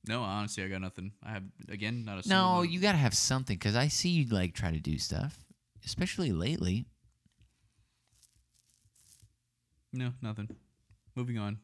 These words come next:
Speaker 1: Next question.
Speaker 2: Oh,
Speaker 1: Lightning
Speaker 2: come
Speaker 1: round.
Speaker 2: on.
Speaker 1: Pew, pew,
Speaker 2: Oh,
Speaker 1: pew,
Speaker 2: my
Speaker 1: pew.
Speaker 2: God! My go-to for motivation is thinking, literally, and this is the only thing that gets me going, is thinking about my future family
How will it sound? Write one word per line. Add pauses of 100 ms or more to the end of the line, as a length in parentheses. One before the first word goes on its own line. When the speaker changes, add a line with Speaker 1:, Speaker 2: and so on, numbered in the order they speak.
Speaker 1:
Next
question.
Speaker 2:
Oh,
Speaker 1:
Lightning
Speaker 2:
come
Speaker 1:
round.
Speaker 2:
on.
Speaker 1:
Pew,
pew,
Speaker 2:
Oh,
Speaker 1:
pew,
Speaker 2:
my
Speaker 1:
pew.
Speaker 2:
God! (320)
My
go-to
for
motivation (100)
is (200)
thinking, (600)
literally,
and
this
is
the
only
thing
that
gets
me
going,
is
thinking
about (880)
my
future (180)
family